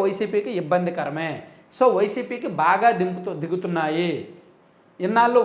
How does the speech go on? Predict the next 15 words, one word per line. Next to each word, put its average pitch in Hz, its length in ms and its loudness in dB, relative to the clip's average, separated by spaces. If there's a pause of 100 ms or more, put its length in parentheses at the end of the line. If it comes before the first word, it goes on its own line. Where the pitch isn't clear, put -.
వాళ్ళు 226 280 6 (100)
చేసిన 214 280 -2 (140)
ఫేక్ 208 280 -2
ప్రచారం 208 360 0 (100)
ఇప్పుడు 226 180 -6 (100)
వీళ్ళు 208 300 -2
ప్రారంభించారు. 180 760 0 (520)
ఇన్నాళ్ళు 226 360 4 (100)
వాళ్ళు 202 300 8
ఒక 185 100 -6 (120)
గొయ్యి 196 280 4
తీస్తే, 208 300 -4 (120)
అందులో 208 260 2 (100)
టీడీపీని 226 580 0
పడేయాలని 202 480 -2